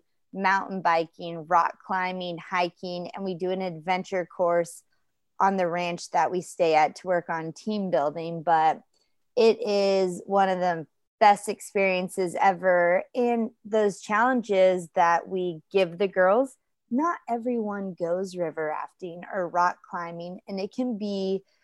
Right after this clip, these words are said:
very challenging. So the self-talk that they have going up on the rock wall and encouraging all of the Z girls there to support and encourage their teammates, you know, this sisterhood that we've just thrown together for the week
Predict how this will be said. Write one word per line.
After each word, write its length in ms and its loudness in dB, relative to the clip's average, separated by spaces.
very 380 4
challenging. 840 0
So 360 4
the 120 0
self-talk 680 2
that 200 0
they 160 4
have 420 2
going 320 4
up 180 2
on 160 2
the 100 -4
rock 360 2
wall 500 6
and 140 -2
encouraging 1120 2
all 220 6
of 100 -4
the 140 -2
Z 220 -2
girls 380 2
there 420 2
to 220 0
support 640 -2
and 80 -10
encourage 580 -2
their 220 -2
teammates, 580 -8
you 60 -10
know, 240 -4
this 320 0
sisterhood 720 2
that 160 4
we've 120 -2
just 240 -6
thrown 220 0
together 440 0
for 120 -2
the 160 -2
week 320 -6